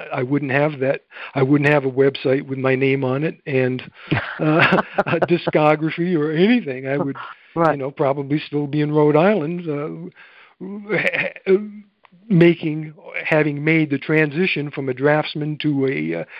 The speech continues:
Speaker 1: computer draw, drawing person, you know,
Speaker 2: Right.
Speaker 1: whatever.
Speaker 2: You made the right decision. Well, now, are you doing any music these days?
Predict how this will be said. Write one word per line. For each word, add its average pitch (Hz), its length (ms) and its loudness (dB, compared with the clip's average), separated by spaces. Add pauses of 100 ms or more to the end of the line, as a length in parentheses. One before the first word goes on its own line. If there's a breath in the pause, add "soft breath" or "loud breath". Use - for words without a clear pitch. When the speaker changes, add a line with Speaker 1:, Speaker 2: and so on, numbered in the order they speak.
(140 loud breath)
Speaker 1:
computer 151 580 4 (360 soft breath)
draw, 135 460 4 (280)
drawing 131 500 2
person, 135 580 2
you 151 140 -6
know, 170 300 -6 (100)
Speaker 2:
Right. 139 440 2
Speaker 1:
whatever. - 160 -18 (200)
Speaker 2:
You 180 140 0
made 202 220 6
the 180 80 6
right 175 240 2
decision. 143 560 -2 (340 loud breath)
Well, 202 320 4
now, 208 240 4
are 208 100 4
you 214 120 -2
doing 233 300 4
any 226 200 4
music 208 400 0
these 202 220 -2
days? 208 340 2